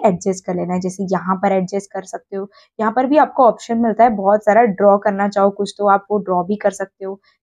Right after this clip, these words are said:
ठीक है। अपलोड पे क्लिक करोगे, यहाँ पर टेक्स्ट पे,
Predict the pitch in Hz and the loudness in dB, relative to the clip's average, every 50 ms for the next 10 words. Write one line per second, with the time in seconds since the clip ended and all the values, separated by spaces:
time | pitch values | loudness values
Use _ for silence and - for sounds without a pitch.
0 | _ _ 247 240 285 294 339 - 214 196 - 220 214 214 214 214 220 220 - 226 | _ _ -12 -4 -4 -4 -2 -2 -4 -2 0 0 2 2 2 0 -2 -2 0 -2
1 | 214 214 - 214 208 214 202 208 202 202 202 190 202 196 190 185 214 214 - - | -4 -2 0 0 0 2 2 2 0 0 0 0 0 0 0 0 -2 -2 -2 -4
2 | 202 190 - - - _ 214 202 202 | -8 -6 -8 -12 -10 _ -6 -4 -4